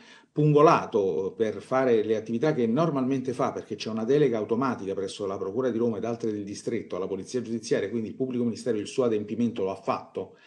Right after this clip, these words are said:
al limite deve vigilare che sia la Polizia Giudiziaria a provvedere a sentire la persona offesa, secondo me è una forma di, eh, come dire, inconsapevole, ehm, eh, creazione di una fattispecie punitiva nei confronti dei pubblici ministeri, mentre invece, se vogliamo essere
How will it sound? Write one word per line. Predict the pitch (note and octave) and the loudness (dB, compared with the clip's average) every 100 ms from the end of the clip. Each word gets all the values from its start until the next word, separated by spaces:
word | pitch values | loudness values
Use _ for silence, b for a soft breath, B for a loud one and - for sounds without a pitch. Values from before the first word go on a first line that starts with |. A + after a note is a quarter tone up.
| b | b
al | - A2 | -8 -2
limite | C3+ B2 A2+ | 0 2 0
deve | G#2+ G#2 | 0 -2
vigilare | G2+ G2 G#2+ A2+ G2+ | -4 -6 -4 -2 -4
che | F#2 | -6
sia | - G2+ | -4 -2
la | |
Polizia | G2 G2 F2+ A#2 | -2 -4 -2 -4
Giudiziaria | G#2+ G#2 - C3+ F#2+ F#2+ F2+ B B B | -4 -10 0 0 2 -4 -6 B B B
a | G2+ - | -10 0
provvedere | G2+ F#2 F#2 G#2 F#2 | 0 2 2 2 2
a | |
sentire | - G2 F2+ G#2 | -2 -8 -6 -4
la | F2+ | -2
persona | F2+ E2+ G2+ F#2+ | -4 -6 -10 -10
offesa, | - - C3+ D3 B B B B B B B B | -10 -8 -6 -8 B B B B B B B B
secondo | - - D#3 F#3 F#3+ | 0 6 8 10 10
me | F3+ D3+ | 10 8
è | - C3 | 8 6
una | C3 B2+ | 6 4
forma | C#3+ D#3 C#3 B2+ | 8 8 8 2
di, | B2 D3+ D3 | 2 2 4
eh, | A#2 A2 | 4 4
come | A#2+ B2 | 2 2
dire, | A#2 | 4
inconsapevole, | A#2+ A#2+ D3+ D3 D#3 E3 F3 D#3+ C#3 C3 | 4 4 4 6 4 6 8 8 6 6
ehm, | A#2 A2+ A2 A2 G#2+ G#2 G#2 G2+ G2 F#2+ F#2+ - | 6 4 4 2 2 0 -2 -4 -8 -8 -10 -12
eh, | - - G1+ G1+ - G1+ - _ _ b | -12 -10 -8 -8 -10 -12 -14 _ _ b
creazione | - D3 C#3 - E3 D#3+ C#3+ | 4 4 4 2 4 6 6
di | B2 | 4
una | A#2 | 2
fattispecie | A#2+ - C3 - D3+ C#3+ C#3+ C3+ | 0 -4 -6 4 6 6 6 4
punitiva | C3 C3+ C#3 D#3 C#3 | 4 0 2 4 4
nei | A#2 | 4
confronti | A2 B2+ A#2+ | 0 -2 -2
dei | A#2 | -2
pubblici | A#2 B2+ | -2 0
ministeri, | C3+ C#3 C#3+ A#2 | 0 2 2 2
mentre | A#2+ B2 C#3+ | 0 2 2
invece, | D#3+ D#3 B2 | 4 2 2
se | A#2 | -4
vogliamo | G2+ A#2 D#3 C3 B2 | -2 2 2 2 0
essere | A#2+ - A#2 A2 G2+ | 0 -2 0 0 -2